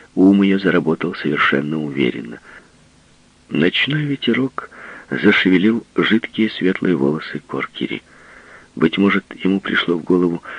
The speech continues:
что в такой вечер после любовных утех Всякой женщине нужна романтика.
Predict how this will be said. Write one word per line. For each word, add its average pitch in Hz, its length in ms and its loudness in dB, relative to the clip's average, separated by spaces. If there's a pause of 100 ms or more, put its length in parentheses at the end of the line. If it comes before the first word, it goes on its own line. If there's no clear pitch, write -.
(180)
что - 200 0
в - 60 -6
такой 85 260 2
вечер 78 420 0
после - 400 -4
любовных 73 720 -2
утех - 580 -4 (420)
Всякой 107 320 4
женщине 80 680 -2 (100)
нужна 69 380 -2
романтика. 76 680 -6